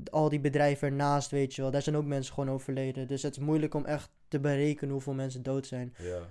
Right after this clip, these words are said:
Speaker 1: Maar hoeveel mensen zijn doodgegaan is inderdaad gewoon veel te veel voor een potje voetbal. Dat is echt belachelijk.
Speaker 2: Dat is wel, daar snap ik wel dat dat gewoon fout is,
Speaker 1: Daar
Speaker 2: weet
Speaker 1: snap
Speaker 2: je.
Speaker 1: ik honderd procent
Speaker 2: Ja.
Speaker 1: dat mensen boos zijn. Maar, zeg
Speaker 2: De
Speaker 1: maar,
Speaker 2: rest.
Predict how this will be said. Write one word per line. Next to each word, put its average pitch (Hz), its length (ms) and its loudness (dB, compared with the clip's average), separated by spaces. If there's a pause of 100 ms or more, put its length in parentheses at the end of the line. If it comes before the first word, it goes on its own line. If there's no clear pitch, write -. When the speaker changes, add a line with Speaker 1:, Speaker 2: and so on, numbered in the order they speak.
Speaker 1:
Maar 127 580 0
hoeveel 147 320 -4
mensen 156 240 0
zijn 151 180 0
doodgegaan 147 480 2
is 135 140 -4
inderdaad 139 440 0
gewoon 135 160 -4
veel 143 340 -2
te 135 120 -6
veel 135 280 -4
voor 147 160 -4
een 135 100 -6
potje 156 260 0
voetbal. 131 380 -4
Dat 131 100 -2
is 135 80 -12
echt 151 220 -4
belachelijk. 127 640 -4
Speaker 2:
Dat 110 200 0
is 123 160 -4
wel, 90 420 0
daar 98 220 0
snap 110 260 -6
ik 92 80 0
wel 85 200 -2
dat 82 140 -8
dat 80 160 -6
gewoon 78 180 -10
fout 73 320 -12
is, - 80 -12
Speaker 1:
Daar 139 100 2
Speaker 2:
weet 151 100 6
Speaker 1:
snap 180 180 6
Speaker 2:
je. 165 60 2
Speaker 1:
ik 151 60 0
honderd 165 340 2
procent 170 260 0
Speaker 2:
Ja. 175 60 4
Speaker 1:
dat 160 100 2
mensen 139 300 -4
boos 135 240 -4
zijn. 131 200 -4
Maar, 139 140 0
zeg 156 180 -2
Speaker 2:
De 156 60 -4
Speaker 1:
maar, 151 220 0
Speaker 2:
rest. - 320 -10